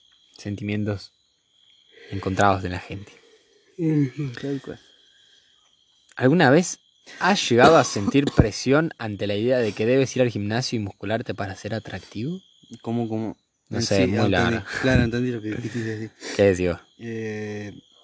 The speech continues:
Speaker 2: sí. En algún momento lo pensé, pero me di cuenta que es más por una parte de salud y por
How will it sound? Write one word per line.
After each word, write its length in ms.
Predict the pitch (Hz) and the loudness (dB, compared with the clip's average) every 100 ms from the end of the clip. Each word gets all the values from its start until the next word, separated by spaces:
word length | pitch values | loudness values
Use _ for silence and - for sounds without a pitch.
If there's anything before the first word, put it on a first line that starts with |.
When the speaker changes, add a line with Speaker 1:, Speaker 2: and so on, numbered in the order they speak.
| _ _ _ _ _ _ _ _ _ _ | _ _ _ _ _ _ _ _ _ _
Speaker 2:
sí. 240 | - 135 - _ _ _ _ _ - _ _ _ | -6 -6 -6 _ _ _ _ _ -20 _ _ _
En 140 | 104 113 | -8 -2
algún 160 | 127 | 2
momento 280 | 165 147 151 | 2 2 0
lo 100 | 147 | -2
pensé, 300 | 104 98 123 | -4 -6 -6
pero 380 | 131 131 101 87 _ _ _ _ _ - | -4 -4 -4 -8 _ _ _ _ _ -14
me 80 | 104 | -8
di 40 | |
cuenta 240 | 107 110 110 | -6 -4 -6
que 60 | 110 | -6
es 40 | |
más 100 | 113 | -8
por 160 | 113 110 | -6 -8
una 160 | 107 | -8
parte 220 | 98 107 107 | -10 -8 -8
de 60 | |
salud 280 | - 101 107 | -8 -8 -6
y 100 | 110 | -4
por 240 | 101 92 | -6 -8